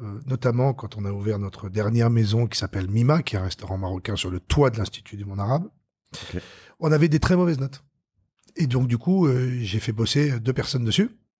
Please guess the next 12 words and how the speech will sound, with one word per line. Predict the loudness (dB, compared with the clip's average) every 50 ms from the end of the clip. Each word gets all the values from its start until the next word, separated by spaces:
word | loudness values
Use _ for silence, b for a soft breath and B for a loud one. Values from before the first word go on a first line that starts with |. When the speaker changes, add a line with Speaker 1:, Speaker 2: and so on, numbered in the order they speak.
| _ _ _ _ _ _ _ _ _ _
Speaker 1:
qui | -12 -8 -4
ont | -4
appelé | -4 0 2 2 4
les | 4 2
gens, | 2 0 -2 -4 _ _ _
qui | -12 -10
se | -8 -8 -6
sont | -6 -6 -4 -2
renseignés, | 0 2 2 2 2 2 2 0 0
qui | -2 -4 -8 -10
ont | -10 -10 -10 -10 -12 -8
creusé. | -4 0 0 2 2 0 -2